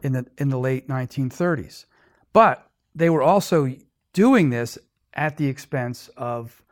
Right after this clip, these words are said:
the teachings of the church, the teachings of Scripture. So after the Civil War, first comes, well, come a series of interdenominational or church union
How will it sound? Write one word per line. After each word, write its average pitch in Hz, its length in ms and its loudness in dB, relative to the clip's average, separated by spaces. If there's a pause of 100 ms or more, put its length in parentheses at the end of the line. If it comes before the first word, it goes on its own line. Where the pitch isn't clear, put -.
(220)
the 139 80 -6
teachings 147 480 -2
of 127 100 -2
the 123 80 -6
church, 123 400 -8
the 117 100 -16
teachings 123 420 -6
of 117 100 -12
Scripture. - 460 -6 (720)
So 196 320 6
after 214 400 4
the 180 100 0
Civil 156 340 0
War, 127 540 -4 (540)
first 190 320 0
comes, 143 560 0 (320)
well, 175 180 4
come 220 200 2
a 175 80 2
series 202 460 2
of 147 440 -2 (400)
interdenominational 151 1300 -2
or 135 300 -4
church 151 420 -4
union 120 460 -4